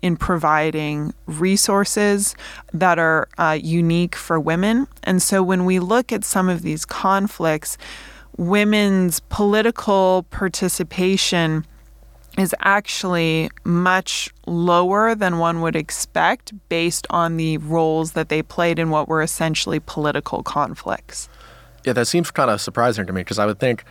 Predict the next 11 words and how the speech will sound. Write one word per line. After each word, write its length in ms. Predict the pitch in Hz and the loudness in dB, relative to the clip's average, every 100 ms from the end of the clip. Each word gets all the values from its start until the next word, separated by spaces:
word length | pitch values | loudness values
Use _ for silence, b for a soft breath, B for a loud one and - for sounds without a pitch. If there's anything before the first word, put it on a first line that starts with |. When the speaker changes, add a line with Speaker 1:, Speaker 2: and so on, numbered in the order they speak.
| b b b | b b b
Speaker 2:
I 60 | 120 | 0
mean, 100 | 107 | 2
this, 240 | 107 98 - B B B B | 0 -2 -8 B B B B
you've 120 | - | 0
got 160 | 107 | 2
all 160 | 101 - - | 2 0 -2
thirty, 220 | 120 113 | -2 0
forty 260 | 104 120 101 | -2 0 0
percent 320 | 90 - 104 | 0 0 0
is 160 | 92 - | 0 -2
a 120 | 92 | -4